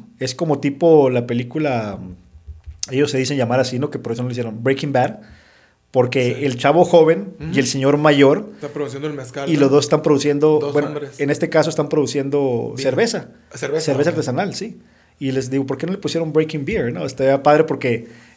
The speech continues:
Speaker 1: se parecen los dos también a los personajes de Breaking
Speaker 2: ¿En
Speaker 1: Bad.
Speaker 2: serio?
Speaker 1: De, de, de, de, sí, es muy curioso, ¿no? Y les está yendo muy bien, ya tienen años, porque muchas veces me toca ir a grabar a mí, grabo un negocio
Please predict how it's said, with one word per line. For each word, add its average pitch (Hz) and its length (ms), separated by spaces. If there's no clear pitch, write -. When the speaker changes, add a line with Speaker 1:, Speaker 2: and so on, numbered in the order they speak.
Speaker 1:
se - 180
parecen 160 420
los 156 160
dos 208 180
también 165 320
a 147 40
los 131 120
personajes 135 480
de 135 80
Breaking 139 300
Speaker 2:
¿En 233 60
Speaker 1:
Bad. 262 160
Speaker 2:
serio? 120 100
Speaker 1:
De, 117 140
de, - 40
de, - 260
de, - 60
sí, - 280
es 127 140
muy 151 100
curioso, 139 380
¿no? 175 180
Y 151 80
les 135 180
está 156 160
yendo 180 140
muy 196 120
bien, 208 240
ya 180 140
tienen 180 200
años, 196 260
porque 135 200
muchas 156 220
veces 185 420
me 139 140
toca 151 220
ir 185 60
a - 40
grabar 156 220
a 165 40
mí, 190 320
grabo 151 240
un 180 80
negocio 190 560